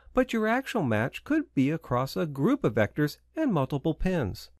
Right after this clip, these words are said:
So if any of the vectors or any pin fails, the sequential flag would be set and the pattern would break out of the loop and continue. Note also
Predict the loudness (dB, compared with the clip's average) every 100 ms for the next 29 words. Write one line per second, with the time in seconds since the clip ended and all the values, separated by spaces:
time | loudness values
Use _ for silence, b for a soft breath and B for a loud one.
0 | _ _ _ _ _ 2 4 4 2 2
1 | 0 4 2 4 2 2 2 2 0 0
2 | 0 -2 2 2 2 -2 -8 _ _ -6
3 | -4 -2 -2 -2 -2 0 2 2 2 0
4 | 0 0 2 4 4 2 0 0 0 0
5 | -2 0 -2 0 0 2 2 2 0 -2
6 | -2 -2 -2 -4 -4 -4 -4 -6 -6 -4
7 | -2 -2 -4 -8 _ _ _ _ _ _
8 | _ _ 2 6 6 6 4 2